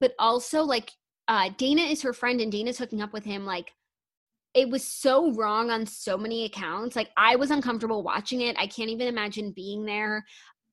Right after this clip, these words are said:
And she w-, wasn't even paying him. It was, like, it was so weird. And then I, I'm so glad that when he said to her, like, "I was uncomfortable," that she, like, legit understood and was like, "I'm so embarrassed. I f-,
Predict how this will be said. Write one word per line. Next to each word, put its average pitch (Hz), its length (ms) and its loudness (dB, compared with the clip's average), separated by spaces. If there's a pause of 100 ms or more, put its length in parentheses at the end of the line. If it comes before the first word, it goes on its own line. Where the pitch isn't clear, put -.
(520)
And 262 180 2
she 277 140 2
w-, 240 160 -4
wasn't 247 380 4
even 233 240 4
paying 208 440 -4
him. 262 240 2
It 233 140 -2
was, 240 180 -2
like, 214 240 0 (520)
it 247 140 -6
was 240 160 -6
so 220 340 0
weird. 160 440 -8 (240)
And 269 120 8
then 269 180 4
I, 269 140 8 (120)
I'm 285 120 8
so 339 280 6
glad 254 360 6
that 240 80 6
when 233 140 2
he 226 140 0
said 202 320 -2
to 262 80 -4
her, 269 180 2
like, 214 240 -2 (100)
"I 202 140 6
was 208 160 -6
uncomfortable," 214 640 -2 (220)
that 254 120 4
she, 269 380 4
like, 208 240 2 (120)
legit 226 600 2 (520)
understood 220 540 0
and 233 60 -2
was 214 100 -4
like, 208 160 -2
"I'm 208 140 -2
so 208 320 -4
embarrassed. 190 580 -2
I 175 80 -2
f-, - 160 -12